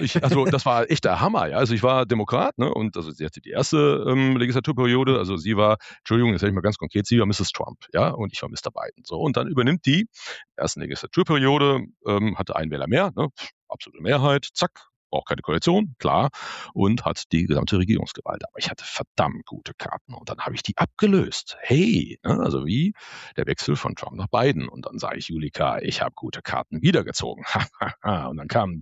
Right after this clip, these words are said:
Speaker 1: Probleme und Krisen und kam die Finanzkrise. Ich war kompetent, was soll ich sagen? Ja, ich leg meinen Minister da drauf, die Krise kann ich lösen, weil ich kompetent bin. Da fängt die an zu grinsen und erschießt diesen Minister, das demokratische Schwein. Also ich meine, das ist ein Sparschwein. Ne? Also der hat also den, das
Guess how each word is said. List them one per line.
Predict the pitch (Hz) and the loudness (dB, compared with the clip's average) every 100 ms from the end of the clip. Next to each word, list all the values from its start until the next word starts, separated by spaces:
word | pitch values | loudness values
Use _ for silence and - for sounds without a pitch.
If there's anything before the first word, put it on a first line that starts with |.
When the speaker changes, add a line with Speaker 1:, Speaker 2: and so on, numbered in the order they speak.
| - - - - | -12 -12 -10 0
Speaker 1:
Probleme | 135 208 | 2 2
und | 110 | 0
Krisen | - 214 202 | 2 4 6
und | 170 107 | 4 2
kam | 117 | 0
die | |
Finanzkrise. | 101 110 - 147 160 143 | 2 0 2 4 4 4
Ich | 113 120 | 4 2
war | - 92 | 2 0
kompetent, | 78 - - 170 214 - | -2 -4 0 2 0 -4
was | - | -10
soll | - | -10
ich | - | -2
sagen? | - 90 101 | 2 2 0
Ja, | - 90 | -2 -6
ich | - | -6
leg | 80 - | -8 -10
meinen | - | -12
Minister | - 78 - | -8 -8 -6
da | 62 | -8
drauf, | - 65 69 82 | -8 -8 -8 -10
die | - 71 | -10 -12
Krise | - - 87 | -8 -6 -6
kann | 87 | -4
ich | 90 | 0
lösen, | 107 143 135 113 | 4 4 4 0
weil | 78 | -4
ich | 90 | -6
kompetent | - 107 156 185 | -2 0 2 2
bin. | 123 98 - - - - - - - _ _ | 0 -2 -4 -16 -18 -18 -20 -20 -20 _ _
Da | - | -4
fängt | - - | -2 0
die | 104 | 2
an | 107 | 2
zu | 120 101 | 0 0
grinsen | - 127 110 87 101 | 2 4 4 2 2
und | 107 | 2
erschießt | 98 - 87 - | -2 -4 -6 -8
diesen | - 80 | -6 -2
Minister, | 101 139 - - - | 0 -2 -4 -10 -10
das | - | -8
demokratische | - 78 - 65 - - - | -6 -6 -2 -4 -4 -10 -6
Schwein. | - 73 - - | -2 -2 -4 -4
Also | 117 107 | 0 2
ich | 90 | 2
meine, | 107 | 2
das | 80 - | 0 0
ist | |
ein | 76 | -4
Sparschwein. | - - - - - | -2 -4 -4 -8 -4
Ne? | - 185 | -2 2
Also | 135 120 - - - | 2 2 -2 -8 -2
der | 95 | 0
hat | - | 0
also | 92 | 0
den, | 80 69 - | 0 -2 -4
das | - | -10